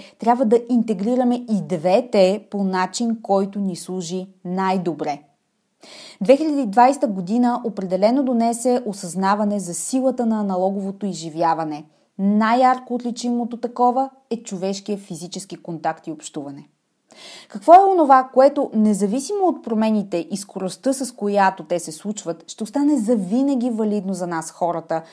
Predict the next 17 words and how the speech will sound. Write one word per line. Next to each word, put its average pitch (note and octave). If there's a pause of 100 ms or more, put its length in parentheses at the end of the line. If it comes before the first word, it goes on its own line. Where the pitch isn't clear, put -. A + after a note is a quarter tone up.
(280)
и C#4
в B3
частност G3+ (200)
в D#3+
бизнеса? D3+ (800)
За G3
това A#3+
говори C4
Павлина A3
Джартова, G3 (280)
директор A3+
в G3
българското A3+
звено G3
на A3
технологичната F#3
компания G3